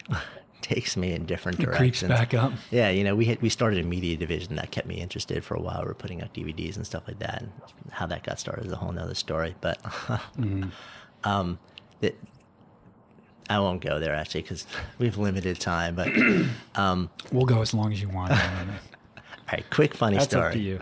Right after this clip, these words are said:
Speaker 2: Yeah.
Speaker 1: So we weren't supposed to have a media division. I was looking to bring some, um, some attention to the business, and I wanted national attention. So, um, I figured, "Well, what can I tie this to? Can I tie yoga to weight loss?"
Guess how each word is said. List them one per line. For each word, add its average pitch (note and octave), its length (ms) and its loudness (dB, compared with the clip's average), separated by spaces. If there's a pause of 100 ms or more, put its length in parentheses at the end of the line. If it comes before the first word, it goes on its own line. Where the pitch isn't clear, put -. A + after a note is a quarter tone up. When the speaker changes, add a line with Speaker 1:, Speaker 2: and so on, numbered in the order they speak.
(160)
Speaker 2:
Yeah. G#2+ 260 2 (100)
Speaker 1:
So A#2 440 6 (240)
we B2 120 8
weren't C3 240 8
supposed G#2+ 240 4
to A2 80 4
have F2 140 4
a F2 60 2
media E2+ 300 0
division. F2+ 440 -2
I F#2+ 80 2
was G2+ 160 2
looking G#2+ 220 2
to F#2+ 60 -2
bring F2 240 0
some, D#2 440 0 (140)
um, D#2 440 -4 (560)
some G#2 180 2
attention E2+ 600 -2 (180)
to F2 320 0
the D#2 140 -4
business, - 680 -2
and E2+ 240 -2
I E2 40 0
wanted E2+ 260 0
national D#2+ 480 -2
attention. - 540 -6 (380)
So, F2 600 2
um, D#2+ 540 -2 (720)
I F2+ 100 0
figured, E2+ 300 -2
"Well, D#2+ 100 0
what E2 180 0
can - 80 -2
I E2 80 0
tie - 220 -2
this - 120 -6
to? - 120 -6
Can - 160 -4
I F2 60 -4
tie F2+ 160 -4
yoga E2+ 280 -2
to E2 80 -4
weight F2 220 -4
loss?" - 340 -6